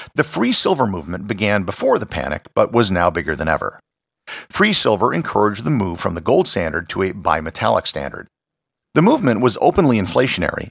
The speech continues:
as a deflationary environment benefited creditors and hurt borrowers.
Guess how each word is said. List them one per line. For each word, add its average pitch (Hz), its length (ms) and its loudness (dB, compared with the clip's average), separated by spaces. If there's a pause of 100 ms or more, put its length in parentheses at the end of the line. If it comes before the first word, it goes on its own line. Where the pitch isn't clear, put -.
as 104 160 0
a 107 60 4
deflationary 180 800 0
environment 85 500 -2
benefited 113 460 0
creditors - 600 0
and 131 140 0
hurt 92 220 -4
borrowers. 76 580 0